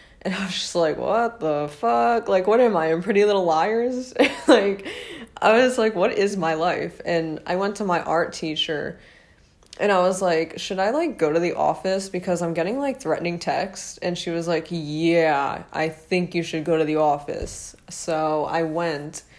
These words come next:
And let me tell you, the cop at the school is so unhelpful. I went to him, and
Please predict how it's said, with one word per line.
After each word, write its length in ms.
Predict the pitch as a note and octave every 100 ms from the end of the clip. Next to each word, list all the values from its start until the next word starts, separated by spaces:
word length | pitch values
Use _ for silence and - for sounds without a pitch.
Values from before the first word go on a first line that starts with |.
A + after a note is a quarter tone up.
| - - _ _ _ -
And 120 | G3
let 100 | G#3+
me 80 | A3+
tell 200 | G3 D#3
you, 200 | D#3 D#3
the 80 |
cop 420 | E3+ - E3+ F#3+ G#3
at 120 | A#3+
the 80 | F3+
school 380 | F3+ - D#3+ D3
is 160 | D#3
so 540 | - - E3+ D3+ D3+ D#3
unhelpful. 880 | D3+ C#3+ D3+ D#3 C#3+ - E3+ E3 E3
I 100 | D#3
went 240 | E3 G#3 A3+
to 120 | F#3+
him, 500 | E3 D#3+ D3 - D#3 - - - _ -
and 720 | - F3+ F3 E3+ D#3+ D#3+ E3